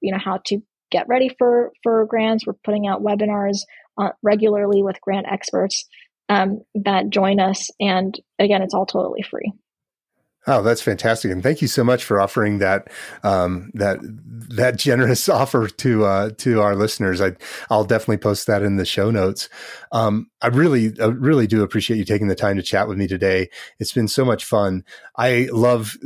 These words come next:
Speaker 2: conversations and having these conversations, but I also wanna instill in people this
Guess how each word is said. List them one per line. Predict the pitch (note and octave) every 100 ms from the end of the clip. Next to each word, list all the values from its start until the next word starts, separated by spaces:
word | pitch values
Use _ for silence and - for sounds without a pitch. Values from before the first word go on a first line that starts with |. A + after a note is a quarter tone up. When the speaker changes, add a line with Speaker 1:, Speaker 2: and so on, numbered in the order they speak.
| C#3
Speaker 2:
conversations | B2+ A2 G#2+ A2 - F#2+ G2+
and | G2+ F#2
having | A2 G#2+ G2+
these | G2 -
conversations, | G2 F#2 - F#2+ - G2 F#2+
but | - G#2
I | G2+
also | G#2 C#3 C3+
wanna | A2+ G2+ G2 - - - B2 C3 _
instill | A2 G2+ - A#2+ A2 G#2 -
in | G2+
people | G2 G#2+ G#2 F#2+
this | F#2 F#2+ -